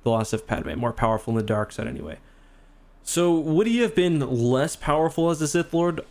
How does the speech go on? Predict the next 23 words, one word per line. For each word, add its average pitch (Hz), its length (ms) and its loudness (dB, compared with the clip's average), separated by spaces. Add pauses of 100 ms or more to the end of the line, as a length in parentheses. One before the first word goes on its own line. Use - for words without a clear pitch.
(100)
I 123 140 2
don't 214 260 -2
think 220 200 -4
so. 214 440 -2 (220)
Um, 123 580 0 (260)
I 117 80 -4
think 143 180 -2
he'd 147 160 -2
be 143 120 2
maybe 135 220 2
a 131 40 2
little 127 320 0
less 120 220 0
frightening, 135 500 0
just 117 220 -4
because 120 420 0
one 117 160 0
of 135 60 0
the 120 60 -6
things 131 180 0
about 123 140 0
Vader 117 440 2
is 107 520 0